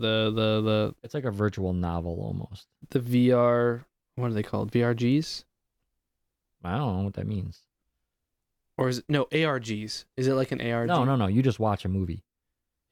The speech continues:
Speaker 1: No, um, that's not
Speaker 2: A R G is
Speaker 1: exactly
Speaker 2: alternate re-, reality game.
Speaker 1: Yes,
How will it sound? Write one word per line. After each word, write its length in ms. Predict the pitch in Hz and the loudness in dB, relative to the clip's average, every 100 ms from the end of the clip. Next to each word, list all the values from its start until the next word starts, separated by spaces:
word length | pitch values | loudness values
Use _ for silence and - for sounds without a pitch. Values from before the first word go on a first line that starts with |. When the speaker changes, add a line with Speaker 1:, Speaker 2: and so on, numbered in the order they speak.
| - - - | -20 -16 0
Speaker 1:
No, 600 | 156 165 160 156 147 147 | 4 4 4 4 2 0
um, 560 | - 147 156 151 151 147 | -2 0 4 4 2 0
that's 280 | 208 214 - | 0 0 0
not 160 | 226 175 | 0 2
Speaker 2:
A 120 | 123 | 2
R 140 | 104 | 2
G 80 | 110 | 2
is 60 | 98 | 2
Speaker 1:
exactly 40 | 101 | 2
Speaker 2:
alternate 300 | - 104 95 | 0 -4 -4
re-, 240 | 87 - | -4 -4
reality 400 | 98 95 92 90 | 0 0 0 -4
game. 240 | - - - _ _ _ - | -8 -12 -16 _ _ _ -2
Speaker 1:
Yes, 580 | 151 147 - - - | 2 2 0 -8 -10